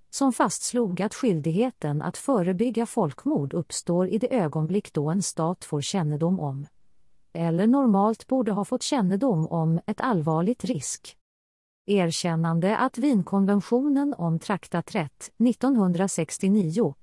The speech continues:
återspeglar folkrättslig sedvanerätt om tolkning och fullgörande av traktater,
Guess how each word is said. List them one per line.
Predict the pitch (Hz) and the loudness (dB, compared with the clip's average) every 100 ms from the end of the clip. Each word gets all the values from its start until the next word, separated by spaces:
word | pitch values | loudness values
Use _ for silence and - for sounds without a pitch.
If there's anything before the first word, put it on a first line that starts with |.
| - - | -14 0
återspeglar | 277 262 180 170 - 190 208 196 220 226 | 2 2 0 0 2 2 2 2 0 2
folkrättslig | 202 190 143 165 160 - 254 262 | 2 0 -2 -4 -4 -4 -4 -2
sedvanerätt | - 247 156 156 156 160 196 190 - | 0 0 0 0 0 0 0 -4 -8
om | - 165 | -2 -2
tolkning | - 233 151 - 214 240 240 | 0 0 0 -2 0 2 0
och | 262 | -4
fullgörande | - 294 175 151 185 208 247 254 | 0 0 2 2 2 2 2 0
av | 160 165 | 0 -2
traktater, | 160 - 214 - 247 - 151 143 | -2 -6 -6 -4 -4 -4 -6 -6